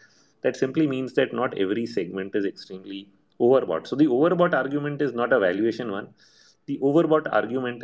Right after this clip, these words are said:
has only one argument, uh, and which, which has been published by few papers, and that is the technical argument with short-term indicators like the R S I. तो जो आरएसआई इंडिकेटर है, इसमें क्या हो गया है कि, uh, जो, जो भी जानते हैं, आरएसआई का मतलब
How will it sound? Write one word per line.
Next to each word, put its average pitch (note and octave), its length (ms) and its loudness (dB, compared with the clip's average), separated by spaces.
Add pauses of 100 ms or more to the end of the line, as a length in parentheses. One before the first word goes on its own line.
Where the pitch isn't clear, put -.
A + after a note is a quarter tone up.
has C3 160 4
only C#3 220 0
one A2+ 220 0
argument, F2+ 420 -6 (280)
uh, F2+ 460 -6
and G#2+ 140 -6
which, A#2 340 -6
which G#2+ 180 -8
has A2+ 140 -6
been A2 200 -6
published G2 380 -4
by G2+ 120 -4
few G#2+ 200 -6
papers, G2+ 400 -6
and F#2+ 160 -4
that F#2 140 -6
is A2 160 -4
the F3+ 200 -10 (920)
technical D#3 440 4
argument B2 480 -2 (300)
with C3+ 180 -8
short-term A#2 440 2
indicators G#2+ 520 -2
like F#2 240 -2
the D3 200 -6
R F2 160 -4
S F2 160 -8
I. - 100 -8 (640)
तो D#3+ 80 8
जो D3+ 80 4
आरएसआई C3+ 520 2
इंडिकेटर B2 560 0
है, - 200 -6 (280)
इसमें D3 260 -4
क्या D#3 140 2
हो C3 120 2
गया A#2+ 140 0
है A#2 80 0
कि, C3 680 -6
uh, F#2+ 120 0
जो, G#2+ 220 -2
जो A2 140 0
भी B2 100 -2
जानते G#2+ 300 -2
हैं, B2 80 6
आरएसआई G2+ 280 0
का G#2 80 -2
मतलब A2 280 -2